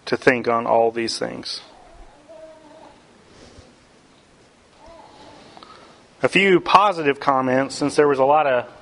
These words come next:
negativity in all those sections speaking out against what these are. Um, like I've said before, and I've told you I was gonna repeat this, and we just repeated it again, but there, there are real elements. It's, it's real bread and it's real juice.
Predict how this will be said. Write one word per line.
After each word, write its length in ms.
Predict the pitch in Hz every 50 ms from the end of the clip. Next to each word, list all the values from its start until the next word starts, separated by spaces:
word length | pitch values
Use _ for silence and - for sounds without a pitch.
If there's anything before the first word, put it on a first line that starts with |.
| -
negativity 760 | 143 143 151 143 147 139 - 156 156 151 139 131 127 127 123
in 60 | 123
all 160 | 127 127 131 127
those 180 | 131 127 -
sections 480 | - 147 143 131 - 131 127 123 117 117
speaking 380 | - - 151 147 - 135 127
out 200 | 127 131 135 131
against 560 | 127 113 120 123 131 127 123 120 - - - 127
what 200 | 123 123 - -
these 180 | 123 120 113
are. 400 | 127 139 143 131 120 117 120 117 - - - - - - - - - - - - -
Um, 400 | - 123 120 120 120 120 120 117 - - - - - - - - -
like 140 | 135 135 -
I've 100 | 135 127
said 180 | - 151 143 135
before, 380 | 135 - - 135 131 131 131
and 100 | 127 123
I've 100 | 117 -
told 200 | - 131 127 120
you 80 | 131 123
I 20 |
was 100 | 120 117
gonna 160 | 117 123 120
repeat 360 | 120 120 117 - 143 143 135 -
this, 360 | 127 120 117 120 - - -
and 240 | 117 117 117 117 117
we 80 | 117
just 240 | 117 127 123 - -
repeated 360 | 135 120 123 127 127 123 117
it 100 | 117 110
again, 260 | 113 120 123 123 117
but 120 | 110 110 -
there, 240 | 120 120 120 127 127
there 220 | 131 131 127 127
are 80 | 123 123
real 280 | 131 143 156 147 131 127
elements. 480 | 135 127 123 117 113 110 107 - - 120
It's, 220 | 120 - - - -
it's 220 | 143 120 - - 127
real 300 | 131 143 170 165 165 151
bread 380 | 135 135 131 127 127 127 123
and 120 | 117 113 110
it's 180 | 107 - -
real 300 | 123 127 131 131 123 120
juice. 600 | 120 117 - 135 127 113 107 107 - - - -